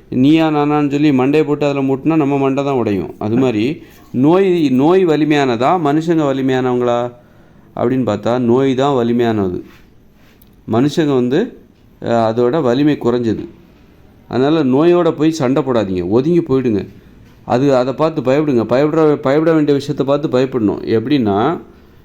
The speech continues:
இப்போ ஒரு நோய் வருதுன்னா அதுக்கு எவ்வளோ நாள் தேவை? இப்போ ஒரு நோய் வருவதற்கு எவ்வளோ நாள் தேவை? கிட்டத்தட்ட ஒரு நாற்பது வருஷம் தேவை. ஒருத்தருக்கு சுகர் வருவதற்கு, எப்போ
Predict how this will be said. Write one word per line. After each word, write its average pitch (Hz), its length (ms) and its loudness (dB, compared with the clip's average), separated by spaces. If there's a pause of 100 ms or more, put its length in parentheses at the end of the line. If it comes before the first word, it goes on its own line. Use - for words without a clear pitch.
(160)
இப்போ 135 160 -2
ஒரு 123 120 2
நோய் 175 340 4
வருதுன்னா 151 680 0 (300)
அதுக்கு 143 320 -2
எவ்வளோ 151 220 4
நாள் 160 240 0
தேவை? 107 300 0 (920)
இப்போ 117 240 0 (500)
ஒரு 120 220 0
நோய் 156 220 4
வருவதற்கு 147 500 2
எவ்வளோ 139 240 2
நாள் 131 200 0
தேவை? 101 300 -2 (720)
கிட்டத்தட்ட 135 640 -2 (420)
ஒரு 120 260 4 (960)
நாற்பது 139 500 0
வருஷம் 117 340 0
தேவை. 104 280 -2 (100)
ஒருத்தருக்கு 120 460 0
சுகர் 165 280 2
வருவதற்கு, 139 460 0
எப்போ 139 260 0